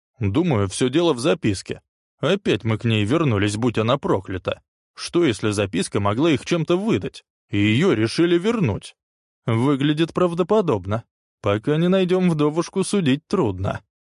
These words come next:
садясь в машину, сказал Лесли. «А что, если Дюк убил мистера Кинга? Они могут быть отличной парой,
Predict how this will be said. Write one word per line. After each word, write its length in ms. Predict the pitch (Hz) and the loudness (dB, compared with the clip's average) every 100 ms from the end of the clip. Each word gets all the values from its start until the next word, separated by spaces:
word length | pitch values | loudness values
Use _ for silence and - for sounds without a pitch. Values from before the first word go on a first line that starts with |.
| _ | _
садясь 460 | - 104 95 92 - | -6 -4 -2 -2 -2
в 20 | |
машину, 420 | 98 92 - 117 | -2 -2 -2 -2
сказал 460 | 85 - 92 98 110 120 | -2 -4 -2 -2 -4 -4
Лесли. 420 | 98 - - - - _ _ _ _ | -6 -6 -8 -10 -14 _ _ _ _
«А 180 | - 101 | -2 -2
что, 220 | 101 165 | 0 0
если 320 | 175 127 - 104 | 2 0 0 -2
Дюк 280 | 113 180 | 0 0
убил 260 | 110 98 139 | 0 0 2
мистера 400 | 151 160 170 190 | 2 0 0 0
Кинга? 520 | 190 180 104 95 - - _ _ _ | 0 -2 -2 -2 -6 -10 _ _ _
Они 300 | 98 98 107 | 0 2 2
могут 300 | 123 156 170 | 2 2 0
быть 200 | 165 175 | 0 0
отличной 540 | 196 147 117 - 185 | 0 0 -2 0 0
парой, 420 | 185 120 98 98 | 2 0 0 -2